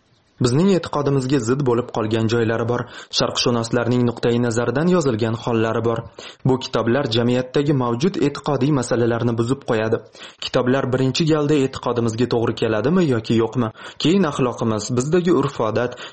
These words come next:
yurish-turish, qadriyat masalalari bor, deydi Muzaffar Komilov videoda. Shundan keyin so'z olgan Islom sivilizatsiyasi markazi xodimi Abror Abduazimov bu do'kondagi barcha kitoblarda muammo bor,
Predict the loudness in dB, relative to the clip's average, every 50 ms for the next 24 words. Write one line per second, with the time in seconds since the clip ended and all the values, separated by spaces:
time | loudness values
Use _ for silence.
0 | -2 0 2 2 2 0 -2 -2 0 2 2 2 0 -2 -2 -2 -2 0 0 2
1 | 0 0 0 0 -2 -2 0 0 0 2 2 2 2 0 0 0 0 0 0 0
2 | 0 2 2 2 4 4 2 2 2 0 -2 -2 -4 -4 -6 -4 -2 -2 0 2
3 | 2 2 2 2 0 0 -4 -4 -2 0 0 2 2 2 2 2 2 0 -2 -6
4 | -16 _ _ _ _ _ -20 -20 -20 _ -2 0 2 4 4 4 2 2 2 2
5 | 2 2 2 2 2 0 2 2 0 0 0 0 0 0 0 0 0 0 0 0
6 | 0 0 2 2 4 2 2 0 0 -2 -2 -2 -2 -2 0 0 0 0 0 0
7 | 0 0 0 0 0 -2 -2 0 0 0 0 0 0 0 0 0 0 0 -2 0
8 | 0 0 0 0 0 2 2 2 2 2 0 -2 0 0 0 2 2 0 0 0
9 | 0 0 0 0 2 0 0 0 -2 -2 -2 -2 -4 -4 -2 -2 -2 0 2 2
10 | 2 2 0 0 0 0 0 0 0 0 2 2 2 2 2 0 0